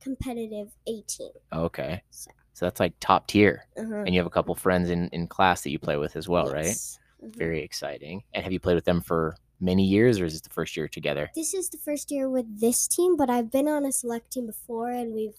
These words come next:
Speaker 1: played against the A team
Speaker 2: Oh,
Speaker 1: before,
Speaker 2: okay.
Speaker 1: so.
Speaker 2: Cool.
Speaker 1: Yeah.
Speaker 2: Now, what do you love about soccer? What keeps you interested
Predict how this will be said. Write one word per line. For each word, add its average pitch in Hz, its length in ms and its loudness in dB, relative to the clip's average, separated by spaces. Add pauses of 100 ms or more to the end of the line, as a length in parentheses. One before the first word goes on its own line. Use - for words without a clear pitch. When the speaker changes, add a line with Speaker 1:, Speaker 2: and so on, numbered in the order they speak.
Speaker 1:
played 220 240 -10
against 214 600 -6
the 311 60 0
A 330 200 0
team 339 200 2
Speaker 2:
Oh, 87 280 6
Speaker 1:
before, 330 200 2
Speaker 2:
okay. 90 60 -2
Speaker 1:
so. - 120 -10 (300)
Speaker 2:
Cool. - 300 2 (380)
Speaker 1:
Yeah. - 80 -10 (220)
Speaker 2:
Now, 127 260 12
what 127 200 8
do 190 40 8
you 196 120 10
love 117 180 8
about 82 260 2
soccer? - 460 -6
What - 180 -2
keeps - 300 -4
you 95 440 2
interested 98 920 2